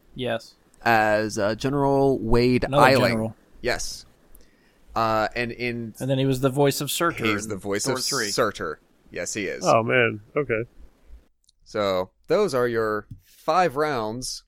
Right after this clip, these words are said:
Speaker 2: of Walking Between Two Worlds, all connected to just Thor.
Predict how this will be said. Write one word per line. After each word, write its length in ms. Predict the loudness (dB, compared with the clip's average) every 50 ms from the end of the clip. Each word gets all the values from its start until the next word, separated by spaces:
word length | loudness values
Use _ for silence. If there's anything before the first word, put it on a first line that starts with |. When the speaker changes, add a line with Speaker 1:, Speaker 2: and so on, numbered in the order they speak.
| _ _ _ -6
Speaker 2:
of 480 | -2 -2 0 0 0 -2 -4 -8 -16 _ _ _ _ _ -6
Walking 360 | -2 0 0 0 0 -4 -8
Between 300 | -8 -8 -6 -6 -6 -6
Two 120 | -6 -6 -4
Worlds, 460 | -2 0 2 2 2 2 0 -2 -6 -6 -2
all 200 | 2 2 2 2
connected 580 | 2 0 -2 -2 -2 -2 -2 -4 -4 -4 -6 -10
to 140 | -12 -12 -14 -14 _
just 340 | -2 -2 -2 -2 -2 -4 -4
Thor. 320 | -4 -4 -2 -4 -4 -6